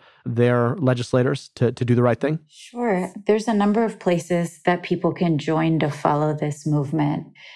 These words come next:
Speaker 2: There is the Free the Vaccine campaign, which you can look up online. There's also the People's Vaccine. Both of these are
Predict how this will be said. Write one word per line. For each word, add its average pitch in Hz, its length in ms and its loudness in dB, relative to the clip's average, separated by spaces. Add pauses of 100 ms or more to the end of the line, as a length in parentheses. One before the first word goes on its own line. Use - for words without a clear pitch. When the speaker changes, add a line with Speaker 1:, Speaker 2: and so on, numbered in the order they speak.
(200)
Speaker 2:
There 165 180 2
is 160 400 -2
the 175 100 2
Free 208 300 0
the 185 120 0
Vaccine 196 640 -2
campaign, 214 880 -4 (160)
which 170 260 -6
you 170 120 -4
can 170 200 0
look 165 200 -2
up 165 160 -4
online. 170 720 0
There's 165 220 0
also 160 300 -2
the 165 100 -2
People's 190 600 -2
Vaccine. 214 800 -2 (600)
Both 190 240 4
of 185 100 0
these 180 300 0
are 170 440 -4